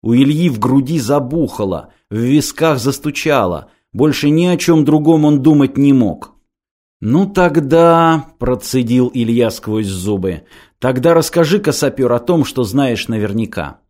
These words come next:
Пришло время поговорить о более важных вещах. Тихий-тихий, едва различимый смешок выдал настроение сапёра.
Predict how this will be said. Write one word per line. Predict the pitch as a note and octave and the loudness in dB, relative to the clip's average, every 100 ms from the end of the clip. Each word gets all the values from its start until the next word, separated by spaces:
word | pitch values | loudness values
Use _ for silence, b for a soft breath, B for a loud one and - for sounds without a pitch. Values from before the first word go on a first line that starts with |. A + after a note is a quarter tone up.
| _ _ _ _ _ | _ _ _ _ _
Пришло | A#2 C3+ - F#3+ E3+ | -6 -4 -4 -2 0
время | D3 D#3+ D3+ | 2 2 0
поговорить | - A#2+ A#2 C3 C#3+ C3+ b b | -2 0 2 2 0 -4 b b
о | - C3 | -6 -4
более | C3+ D#3+ A2+ G2+ | 2 4 4 2
важных | G2+ G#2+ F2+ E2+ - | 0 -2 -4 -10 -10
вещах. | F#2+ - F2+ C#2+ - _ _ _ _ _ | -10 -8 -8 -10 -18 _ _ _ _ _
Тихий-тихий, | - F3 F3 F3 C#3 - E3+ C3 - G2 C#2 | -6 -6 -4 -8 -8 -8 -6 -6 -6 -10 -10
едва | F2+ A2+ A2+ D3+ | -8 -6 -2 0
различимый | D3+ A2+ B2+ C3+ - D#3+ C#3+ B2+ | 0 0 -2 -4 -4 -2 0 -2
смешок | - B2 A#2+ - F3+ - b b _ | -2 -4 -4 -4 -4 -6 b b _
выдал | G#2 C#3 F3 D3+ C#3+ | -4 0 2 2 4
настроение | C#3 C3 B2+ C3 C#3+ C3 C3 | 2 0 -2 0 0 0 -2
сапёра. | A#2+ C3+ B2+ A2+ F2+ D#2+ - | -4 -6 -6 -4 -4 -6 -14